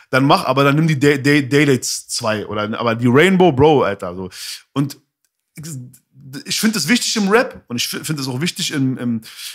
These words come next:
wenn man den Leuten was von Erfolg erzählt und von, ey, du schaffst es und ich komm von der Straße, aber du schaffst es. Bro, dann so, so, wenn ich mir keine,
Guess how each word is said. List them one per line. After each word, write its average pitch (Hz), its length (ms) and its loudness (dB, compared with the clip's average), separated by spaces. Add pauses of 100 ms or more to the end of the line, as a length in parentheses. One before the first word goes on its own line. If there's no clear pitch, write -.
(140)
wenn 127 100 0
man 127 100 4
den 135 100 4
Leuten 135 260 2
was 135 120 -2
von 139 120 -4
Erfolg 175 380 2
erzählt 165 380 2
und 135 140 -4
von, 131 180 0
ey, 143 220 2
du 127 80 -6
schaffst 170 340 0
es 143 120 -6
und 135 80 0
ich - 80 -2
komm 151 160 -2
von 139 80 -2
der 135 80 0
Straße, 170 420 2
aber 131 140 -6
du 127 80 -8
schaffst 175 320 -2
es. - 100 -8 (320)
Bro, 196 200 2
dann 165 220 0
so, 139 140 -2
so, 135 160 -4 (540)
wenn 139 240 -2
ich - 160 -2
mir 196 120 -4
keine, 196 320 -4